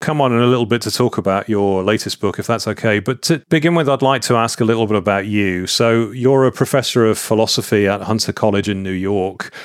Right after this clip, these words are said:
and you have a, a, a particular interest in studying madness, uh, the evolution of mind and purpose in nature.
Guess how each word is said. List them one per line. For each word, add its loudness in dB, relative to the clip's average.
and 0
you 4
have 0
a, 4
a, 0
a -2
particular 0
interest -2
in 0
studying 0
madness, 0
uh, 0
the 2
evolution -2
of 0
mind 0
and -4
purpose -2
in -2
nature. -4